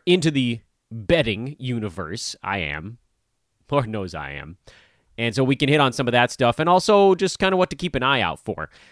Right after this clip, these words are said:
So let's look at the Tuesday slate,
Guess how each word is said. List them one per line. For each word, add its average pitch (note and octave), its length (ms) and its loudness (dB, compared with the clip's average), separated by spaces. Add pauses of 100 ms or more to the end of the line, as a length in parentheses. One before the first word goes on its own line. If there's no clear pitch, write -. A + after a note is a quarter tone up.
(140)
So - 140 -2
let's D4 260 4
look A#3+ 280 4 (160)
at G3 280 2
the E3 580 0 (680)
Tuesday A3+ 400 6
slate, C3+ 640 -2